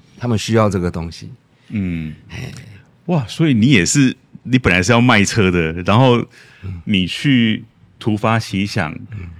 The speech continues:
Speaker 2: 积极主动的去帮你可能潜在的客人，去帮他解决他工作上面的需求，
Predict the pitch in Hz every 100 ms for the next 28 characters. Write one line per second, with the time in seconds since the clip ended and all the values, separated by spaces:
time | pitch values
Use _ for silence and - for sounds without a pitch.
0 | - - 131 131 - 92 85 - 78 78
1 | 104 87 85 82 - - 90 90 87 87
2 | - - 76 71 73 - - _ - 107
3 | 76 73 107 87 76 73 _ _ _ _
4 | _ - 110 82 - - 117 _ _ _
5 | _ - 147 - - 113 - - 98 95
6 | 98 95 - 78 67 - 78 65 76 -
7 | 92 - 90 87 80 80 80 78 73 71
8 | - - 67 - 65